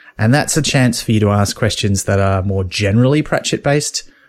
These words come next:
um, to go back and ask a question about a book that you missed asking a question about when we covered it on the podcast,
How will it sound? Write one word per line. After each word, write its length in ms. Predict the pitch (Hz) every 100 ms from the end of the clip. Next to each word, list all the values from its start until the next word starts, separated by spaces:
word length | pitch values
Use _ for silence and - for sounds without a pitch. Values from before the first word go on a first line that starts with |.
| _
um, 260 | - 98 95
to 120 | -
go 160 | 117 127
back 180 | 117 117
and 100 | -
ask 300 | 110 110 -
a 40 |
question 340 | - 113 - 117
about 200 | 104 101
a 40 |
book 400 | 98 113 - - _ _ _ _ -
that 160 | 110 104
you 140 | 101
missed 360 | 98 110 - -
asking 380 | 123 - 120
a 60 | 113
question 340 | 131 - 131
about 300 | 127 131 143
when 140 | 110 107
we 100 | 101
covered 320 | - 113 104
it 60 | 104
on 100 | 101
the 80 |
podcast, 680 | 95 117 127 - 175 240 -